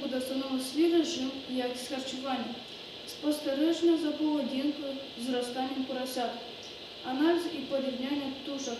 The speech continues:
м'яса після забою візуально і в домашніх умовах. Новизна моєї роботи полягає в тому, що я в даній роботі буду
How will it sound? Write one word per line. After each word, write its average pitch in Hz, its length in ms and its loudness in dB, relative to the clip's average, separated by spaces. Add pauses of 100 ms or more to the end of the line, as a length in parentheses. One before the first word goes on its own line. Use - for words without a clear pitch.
м'яса 285 400 -2
після 285 300 0
забою 254 600 2 (120)
візуально 269 540 4 (120)
і 262 40 0
в 233 180 -2
домашніх 262 420 0 (120)
умовах. 254 360 6 (760)
Новизна 302 600 6 (200)
моєї 285 360 4
роботи 294 360 2 (100)
полягає 254 440 -4
в - 180 -6
тому, 302 220 6 (140)
що 254 100 -4 (300)
я 330 120 6
в 311 140 0
даній 285 360 0
роботі 262 400 0 (500)
буду 269 220 -2